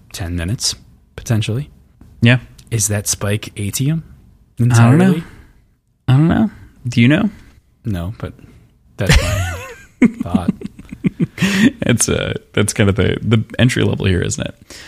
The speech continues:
Speaker 2: Cool. All right. So he makes his way into the woods and finds his old discarded cloak, some old atium, and we finally understand why he never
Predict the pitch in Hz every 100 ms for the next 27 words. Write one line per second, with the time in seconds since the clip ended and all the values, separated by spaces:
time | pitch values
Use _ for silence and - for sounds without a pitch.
0 | - _ _ _ _ - 123 98 - -
1 | _ - 117 104 - - _ - - 147
2 | 120 - 151 151 147 160 127 131 104 123
3 | 120 117 110 110 104 - 110 101 - 110
4 | 110 98 107 104 113 113 120 120 98 110
5 | 107 - 110 104 101 98 123 120 110 -
6 | 101 90 95 - 123 131 - 120 110 113
7 | 110 - - - - 120 110 113 107 -
8 | 120 127 127 113 110 107 107 - 85 98
9 | 95 95 101 92 98 92 92 - - 87